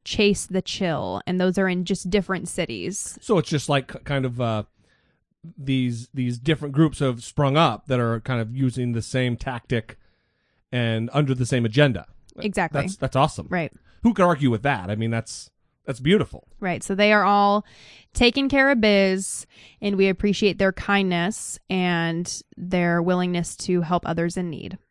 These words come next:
Speaker 2: For sure. Well, I think we'll wrap it up there.
Speaker 1: Ending it on a little positive note.
Speaker 2: Th-, which is something we should always do.
Speaker 1: Making sure people know that we're always encouraging them to be genuine, right?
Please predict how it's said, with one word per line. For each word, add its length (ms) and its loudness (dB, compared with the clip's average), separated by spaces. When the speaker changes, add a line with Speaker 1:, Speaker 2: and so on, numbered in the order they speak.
Speaker 2:
For 100 6
sure. 280 -2
Well, 200 4
I 80 2
think 160 0
we'll 100 0
wrap 220 0
it 60 0
up 140 -2
there. 320 0
Speaker 1:
Ending 220 2
it 100 4
on 80 4
a 80 4
little 140 4
positive 640 0
note. 360 0
Speaker 2:
Th-, 140 -6
which 200 0
is 100 -4
something 280 0
we 80 0
should 160 -4
always 480 4
do. 260 -2
Speaker 1:
Making 320 2
sure 180 2
people 280 0
know 640 4
that 200 2
we're 140 4
always 440 4
encouraging 560 0
them 180 -2
to 80 -6
be 140 -2
genuine, 640 0
right? 280 2